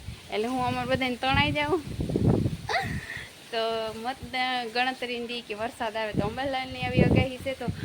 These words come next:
હું તો એમ કહું કે વહેલો વરસાદ થઈ જાય તો સારું, કેમ કે કોઈને પાણી હોય ના હોય તો બધાને એકારે હોવાઈ જાય અને માંડવી મોટી થઈ જાય. અને આપણે જો તાળિયા આવી ગયા સિઝનના, તાળિયા ને કેરી ને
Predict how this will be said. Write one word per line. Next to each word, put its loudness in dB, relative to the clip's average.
હું 0
તો 2
એમ 4
કહું 2
કે 6
વહેલો 6
વરસાદ 2
થઈ 2
જાય 4
તો -2
સારું, 4
કેમ -2
કે 4
કોઈને 4
પાણી 6
હોય 2
ના 2
હોય -4
તો 0
બધાને -2
એકારે 2
હોવાઈ -2
જાય -2
અને -4
માંડવી -4
મોટી 2
થઈ -4
જાય. -2
અને -2
આપણે -4
જો 0
તાળિયા 6
આવી -4
ગયા 0
સિઝનના, -2
તાળિયા 6
ને 0
કેરી -2
ને -8